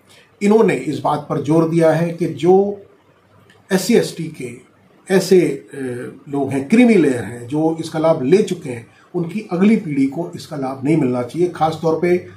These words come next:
जो सिविल सर्वेंट हैं, यूपीएससी जो पास करते हैं, आईएएस, आईएपीएस, आईएफएस और दूसरे जो अधिक, अ, सिविल सर्वेंट हैं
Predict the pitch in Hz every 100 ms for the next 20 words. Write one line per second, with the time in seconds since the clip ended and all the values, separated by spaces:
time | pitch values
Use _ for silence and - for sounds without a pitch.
0 | - - - 139 226 262 208 151 135 131
1 | 131 131 147 147 147 135 143 135 139 131
2 | 147 120 139 135 139 135 131 143 135 143
3 | 135 139 135 131 131 - - - - -
4 | 175 185 143 139 139 - 165 147 139 143
5 | 135 135 127 120 - 131 139 - 127 120
6 | 120 - _ _ _ 175 180 147 131 131
7 | 131 160 -